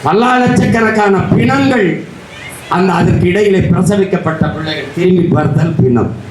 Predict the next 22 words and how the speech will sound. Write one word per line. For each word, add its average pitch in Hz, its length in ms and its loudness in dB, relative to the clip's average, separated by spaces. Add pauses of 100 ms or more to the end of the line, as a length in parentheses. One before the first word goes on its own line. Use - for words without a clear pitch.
(420)
எனக்கென்று 165 600 0
அழ 143 180 0 (180)
என் 143 200 2
தலைவன் 156 400 2
கற்பித்தான். 135 560 -2
உலகத்தில் 180 680 2
நமக்கென்று 170 480 0
ஆதரவு 170 520 0
கரம் 170 300 2
நீட்டவோ, 185 380 0 (540)
நமக்கென்று 226 640 0
குரல் 294 300 2
எழுப்பவோ 247 380 2 (120)
எவர் 220 320 0
மற்ற 233 260 -2
நிலையில் 190 360 2
தனித்து 247 440 -2
விடப்பட்ட 240 520 0
தமிழ் 202 240 0
தேசிய 185 300 0
இனத்தின் 160 300 0
மக்கள் 143 400 -2